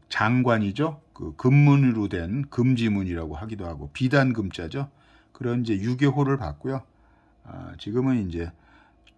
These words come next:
일곱 번째, 오늘 이제 여기 기종으로는 이제 방품으로선 마지막. 청화 화의 당초문 발항.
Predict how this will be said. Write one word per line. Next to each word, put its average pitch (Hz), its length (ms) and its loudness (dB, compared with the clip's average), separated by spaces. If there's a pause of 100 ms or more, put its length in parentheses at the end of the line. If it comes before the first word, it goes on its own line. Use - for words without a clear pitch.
일곱 143 400 4
번째, 85 480 -4 (640)
오늘 113 220 -2
이제 101 360 -2 (380)
여기 80 560 -10 (580)
기종으로는 135 600 2
이제 95 240 -4 (440)
방품으로선 120 640 0
마지막. 76 460 -8 (800)
청화 175 580 2
화의 196 420 4
당초문 139 720 0
발항. 101 580 -2